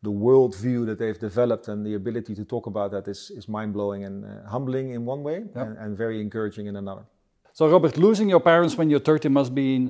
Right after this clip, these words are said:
Speaker 2: a terrible thing. But at, at,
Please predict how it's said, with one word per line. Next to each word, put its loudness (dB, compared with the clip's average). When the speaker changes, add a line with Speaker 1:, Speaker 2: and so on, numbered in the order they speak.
Speaker 2:
a -6
terrible 6
thing. -10
But 2
at, -4
at, -10